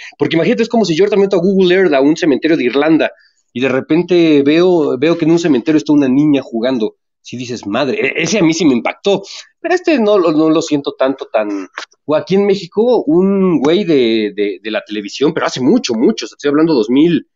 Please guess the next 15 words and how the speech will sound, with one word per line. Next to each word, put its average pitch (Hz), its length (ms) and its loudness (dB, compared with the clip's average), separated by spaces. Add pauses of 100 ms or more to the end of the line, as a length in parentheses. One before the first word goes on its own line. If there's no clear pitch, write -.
(220)
ni 135 140 2
dos 120 180 0
mil 127 200 2
diez, 143 340 0
dos 107 160 -6
mil 165 240 2
ocho, 147 400 0
dos 98 180 -4
mil 156 140 2
siete, 143 480 -4
o - 180 -20
sea, 117 140 -4
realmente 156 480 2
hace 139 180 -2
mucho, 147 480 0